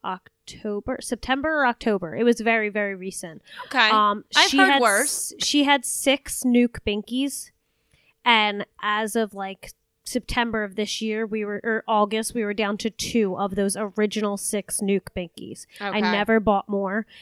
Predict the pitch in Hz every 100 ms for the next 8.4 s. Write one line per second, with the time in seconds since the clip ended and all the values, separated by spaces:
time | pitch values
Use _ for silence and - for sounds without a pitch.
0 | - 233 220 220 214 - 214 214 214 226
1 | 202 226 226 240 - 220 226 233 208 -
2 | 196 175 190 196 220 226 226 240 - 214
3 | 311 226 208 196 190 - 226 226 247 302
4 | - 226 - 254 254 214 202 196 190 -
5 | 220 220 220 214 214 226 226 226 226 220
6 | 208 202 220 240 214 185 - 196 233 _
7 | _ _ _ _ _ _ 220 220 220 208
8 | 208 202 208 220